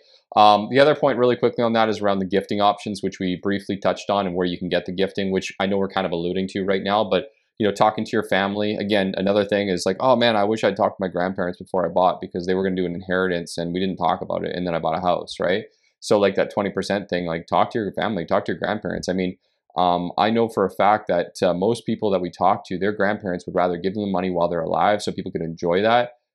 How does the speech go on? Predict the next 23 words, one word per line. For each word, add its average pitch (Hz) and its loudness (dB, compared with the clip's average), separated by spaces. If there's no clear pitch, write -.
if 98 -6
they're 90 2
in 98 -2
that 95 0
position 90 -8
to 78 -8
do 110 0
so. 135 2
Like, 85 -10
not 87 -2
everybody 85 -2
has 90 -2
that 110 0
option, 107 -2
but 92 -2
if 92 -10
they're - -4
in 98 -2
the 107 -2
position 92 -8
to 82 -10
do 98 -4
so 135 -2